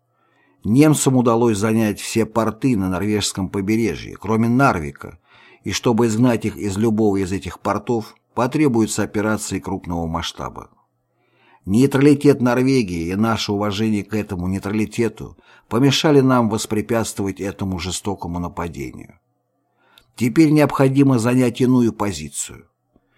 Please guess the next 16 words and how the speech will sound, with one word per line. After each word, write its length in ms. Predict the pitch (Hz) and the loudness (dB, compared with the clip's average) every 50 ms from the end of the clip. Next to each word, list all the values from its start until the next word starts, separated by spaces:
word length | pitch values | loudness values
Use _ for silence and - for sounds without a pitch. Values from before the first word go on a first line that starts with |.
| - _ _ - | -20 _ _ -6
Нам 200 | 95 107 131 147 | -2 2 2 2
придется 460 | 139 156 151 147 156 151 139 - - 123 | 4 4 4 6 6 4 4 4 2 2
мириться 480 | 120 123 135 135 135 135 - - 127 | 4 4 4 4 2 0 0 -2 -2
с 100 | 110 - | -2 -2
тем, 280 | - - 175 160 123 - | -2 0 2 2 2 0
что 200 | - - - 104 | -2 -4 -4 -2
наши 380 | 104 113 120 113 110 - 113 | 0 0 0 0 0 -2 -4
северные 600 | 104 - - 120 113 110 107 101 101 104 113 117 | -6 -4 -2 0 0 0 0 0 0 0 0 0
базы 440 | 107 104 139 139 127 104 76 71 76 | 0 0 0 0 0 -2 -4 -6 -8
будут 420 | 78 87 104 117 117 104 92 - - | -8 -6 -6 -4 -4 -4 -6 -6 -8
подвергаться 680 | 107 104 101 101 98 95 101 107 107 101 - - 98 | -6 -4 -4 -4 -4 -4 -2 -2 -2 -2 -4 -4 -4
налетам 580 | 95 95 98 101 107 117 113 110 - 95 85 85 | -2 -2 -2 0 0 0 0 -2 -4 -6 -8 -8
с 120 | 82 87 | -8 -8
более 360 | 98 92 110 113 107 107 104 | -6 -2 -2 0 0 0 0
близких 540 | 92 85 101 107 110 107 - - - 82 73 | -2 -2 -2 -2 -2 -2 -4 -8 -12 -14 -10
дистанций. 720 | 78 101 92 - - - 87 80 69 64 - - - - _ | -8 -8 -8 -8 -8 -8 -8 -8 -8 -10 -12 -14 -16 -18 _